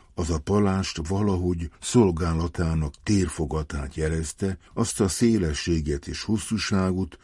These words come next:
amit Pál apostol efezusi híveinek fölemlít. A hittel együtt Krisztus lakjék szívetekben, és verjetek gyökeret, és vessetek alapot a szeretetben. Akkor majd fel tudjátok fogni az összes szenttel együtt,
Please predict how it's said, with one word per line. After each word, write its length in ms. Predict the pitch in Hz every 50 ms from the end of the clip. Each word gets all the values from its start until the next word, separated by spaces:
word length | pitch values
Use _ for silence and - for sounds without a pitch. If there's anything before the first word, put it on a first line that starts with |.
| _ -
amit 300 | - 92 90 87 80 -
Pál 280 | - 107 101 98 90
apostol 640 | 85 80 - 82 82 80 - - - 82 80 82 80 -
efezusi 580 | 92 92 80 85 82 76 80 80 - - 85
híveinek 760 | 80 78 85 87 85 80 73 76 73 73 73 73 69 65 67 -
fölemlít. 880 | - - 85 73 71 69 67 67 67 67 69 71 - _ - - - _ _ _ _ _ _ - - _ _ _ _ -
A 140 | - 78
hittel 460 | 78 107 139 151 - - - 87 80 78
együtt 540 | 78 73 73 69 71 87 95 101 - - -
Krisztus 500 | - - 156 - - - 87 87 80 -
lakjék 440 | 90 85 82 80 - 87 85 80 71
szívetekben, 1000 | - - - 92 80 69 69 69 - - 69 65 65 65 65 62 62 60 58 - _ _ -
és 180 | 95 87 -
verjetek 640 | - 87 98 95 90 82 80 80 78 - - 76 71
gyökeret, 560 | 71 78 98 95 - - 71 67 82 82 -
és 140 | 92 76 -
vessetek 640 | - 95 95 87 - - - 80 - - 78 78 -
alapot 460 | - 98 101 85 76 - 82 78 -
a 60 | 85
szeretetben. 920 | 78 - - 87 73 71 71 - 85 80 73 73 78 - 65 64 62 - - _ _ _ _ _ _ _ _ _
Akkor 360 | - 147 139 - - 143 139
majd 180 | 131 131 139 -
fel 220 | - 160 151 139
tudjátok 600 | - - 87 85 80 80 90 80 82 78 90 85
fogni 380 | - - 98 85 80 78 82 78
az 160 | 69 67 -
összes 460 | - 107 117 110 - - - 113 107 -
szenttel 460 | - - 113 107 104 - 101 95 98
együtt, 520 | 101 101 92 85 92 98 87 - - -